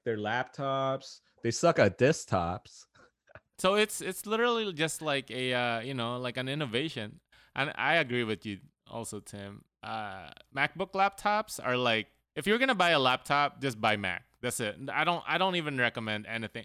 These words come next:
Speaker 2: Don't, don't get a frickin'
Speaker 1: Don't get a
Speaker 2: Razer,
Speaker 1: desktop.
Speaker 2: like
Speaker 1: Don't get
Speaker 2: Razer
Speaker 1: it.
Speaker 2: Switchblade or,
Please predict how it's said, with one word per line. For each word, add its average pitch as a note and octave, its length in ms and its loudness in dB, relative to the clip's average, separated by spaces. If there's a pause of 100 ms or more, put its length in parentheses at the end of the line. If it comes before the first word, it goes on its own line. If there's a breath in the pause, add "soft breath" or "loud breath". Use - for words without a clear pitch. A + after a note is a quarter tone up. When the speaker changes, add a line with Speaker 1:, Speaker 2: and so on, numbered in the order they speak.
Speaker 2:
Don't, D#3+ 260 -2
don't F3 200 -4
get C3 160 -2
a G2 80 -10 (360)
frickin' C3 180 -8
Speaker 1:
Don't A#2+ 200 2
get A2+ 160 8
a F#2+ 40 4
Speaker 2:
Razer, A2+ 120 0
Speaker 1:
desktop. D#2+ 540 -4
Speaker 2:
like B2 160 4
Speaker 1:
Don't B2 100 2
get D3+ 160 8
Speaker 2:
Razer D3 220 4
Speaker 1:
it. D3+ 60 2
Speaker 2:
Switchblade C3+ 960 2
or, A2+ 160 0